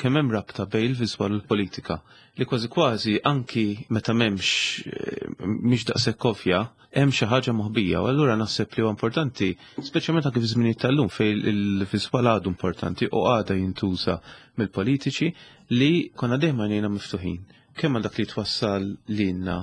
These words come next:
mill-politiċi, ma wkoll għal dak li twassal lilna mill-passat. Għax da jgħallimna ħafna, jgħallimna l-isfumaturi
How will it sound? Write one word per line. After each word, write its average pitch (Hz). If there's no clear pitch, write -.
mill-politiċi, 120
ma 113
wkoll 151
għal 113
dak 131
li 139
twassal -
lilna 127
mill-passat. 104
Għax 107
da 131
jgħallimna 104
ħafna, 147
jgħallimna 120
l-isfumaturi 98